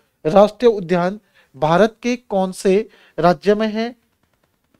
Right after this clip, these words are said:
तो विद्यार्थियों, बांधवगढ़ राष्ट्रीय उद्यान आपको कहां पर देखने को मिलेगा? तो ये देखने को मिलेगा आपको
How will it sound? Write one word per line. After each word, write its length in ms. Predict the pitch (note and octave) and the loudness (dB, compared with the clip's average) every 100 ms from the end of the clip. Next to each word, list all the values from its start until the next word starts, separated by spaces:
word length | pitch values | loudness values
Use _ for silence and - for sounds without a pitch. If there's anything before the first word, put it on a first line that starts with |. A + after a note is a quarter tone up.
| _ _ _ _ _ _ _ _ _ _ - | _ _ _ _ _ _ _ _ _ _ -2
तो 60 | |
विद्यार्थियों, 400 | G#3 A3 A#3 B3+ | 2 2 2 0
बांधवगढ़ 500 | G3 G3 A3+ A3+ A#3+ | 0 2 2 2 0
राष्ट्रीय 340 | G#3 F3+ - A3+ | 0 -2 0 -2
उद्यान 260 | G3 G#3 | 0 -4
आपको 240 | G#3+ G3+ G#3 | -4 -6 -8
कहां 200 | G3+ F#3+ | -8 -4
पर 140 | A3 | -2
देखने 300 | G#3 G#3 G#3+ | -2 -4 -8
को 100 | G#3+ | -8
मिलेगा? 380 | G#3 G#3 G#3+ A#3 _ _ _ | -4 -2 0 -2 _ _ _
तो 60 | G3+ | -2
ये 160 | F#3+ B3 | 2 4
देखने 320 | A3 A3 G#3+ | 2 0 -8
को 120 | G3+ | -4
मिलेगा 220 | G3 F#3 | -2 0
आपको 420 | E3+ - G#3 F4 | -2 -2 -2 -2